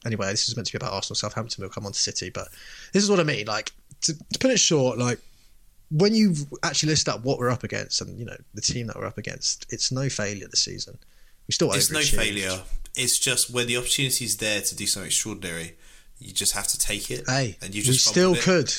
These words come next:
Speaker 1: We haven't
Speaker 2: You
Speaker 1: fumbled it
Speaker 2: still
Speaker 1: yet.
Speaker 2: could. No, it's true. You still could. It's just,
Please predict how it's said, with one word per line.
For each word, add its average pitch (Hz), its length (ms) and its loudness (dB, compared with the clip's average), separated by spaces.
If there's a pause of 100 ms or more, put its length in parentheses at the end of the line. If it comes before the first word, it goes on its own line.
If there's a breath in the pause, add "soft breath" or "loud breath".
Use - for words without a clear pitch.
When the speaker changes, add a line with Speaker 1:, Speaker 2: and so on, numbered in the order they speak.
(400)
Speaker 1:
We 117 80 0
haven't 147 140 0
Speaker 2:
You 139 140 2
Speaker 1:
fumbled 139 140 6
it - 40 2
Speaker 2:
still - 120 2
Speaker 1:
yet. 127 100 0
Speaker 2:
could. 135 280 0
No, 139 160 0
it's 101 240 0
true. - 160 2
You 104 140 -2
still 120 220 0
could. 104 340 -4 (300 loud breath)
It's 104 140 2
just, - 280 0